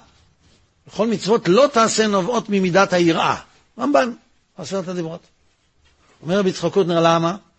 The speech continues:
זה לא בגלל מה שנשמע בפשט הפשוט, שאם אני אוהב מישהו, אני עושה את רצונו, ואם אני ירא ממישהו, אני לא מרגיז אותו ולא עושה את מה שהוא לא רוצה. כי אפשר גם להגיד הפוך.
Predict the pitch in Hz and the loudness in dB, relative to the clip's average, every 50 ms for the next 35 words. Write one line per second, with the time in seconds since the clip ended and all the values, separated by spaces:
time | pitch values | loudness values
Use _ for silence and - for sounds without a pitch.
0 | _ _ _ _ _ _ _ _ _ _ _ _ _ - - 156 196 269 269 233 | _ _ _ _ _ _ _ _ _ _ _ _ _ -12 -6 -4 -2 -2 -2 0
1 | 160 165 170 170 165 156 151 143 139 139 143 143 - - 151 139 123 - 139 156 | 0 2 4 4 4 4 4 2 0 0 -2 -2 -2 -2 -4 -6 -6 -4 0 2
2 | 156 147 139 135 131 123 - - - _ _ - - 165 165 - 156 131 135 - | 2 2 4 2 2 2 0 -6 -14 _ _ -6 -4 -2 -2 -2 -4 -8 -8 -6
3 | - 185 175 156 - - - _ _ - - 170 170 165 160 160 156 151 147 131 | -2 0 0 0 -2 -6 -14 _ _ -10 -6 -4 -2 -2 0 0 0 2 0 2
4 | 127 160 175 165 156 160 165 160 139 - 160 151 147 151 151 147 139 - - 170 | 2 2 2 2 2 0 -2 -2 -4 -4 -6 -6 -6 -6 -8 -10 -10 -8 -8 -8
5 | 156 - 131 151 143 - 156 156 160 156 143 - _ _ _ _ 139 156 160 156 | -8 -8 -12 -16 -14 -14 -12 -8 -8 -8 -10 -12 _ _ _ _ -8 -6 -4 -2
6 | 160 165 147 - - - _ _ _ _ - 143 151 151 151 156 190 208 208 190 | 0 0 0 -2 -4 -12 _ _ _ _ -2 2 2 2 4 4 4 4 4 4
7 | 175 170 165 151 - - 156 139 - - _ _ 120 135 139 131 147 151 143 131 | 2 2 2 0 0 0 -2 -2 -4 -6 _ _ -4 0 2 2 4 2 2 0
8 | 127 127 147 135 120 117 101 - 123 113 117 123 127 123 139 143 139 127 - - | 0 0 0 0 0 -2 -4 -6 -8 -6 -6 -4 -2 0 0 2 0 0 -2 -6
9 | 143 135 120 - 127 123 - 123 127 123 117 113 113 107 - - 101 - _ _ | -8 -8 -8 -8 -12 -12 -12 -12 -12 -12 -12 -12 -14 -18 -18 -20 -20 -20 _ _
10 | _ _ _ _ - 113 - - 123 120 131 131 135 135 135 143 151 151 156 247 | _ _ _ _ -20 -20 -12 -10 -10 -8 -8 -6 -6 -4 -2 -2 -2 -2 -2 -4
11 | - - - | -6 -6 -10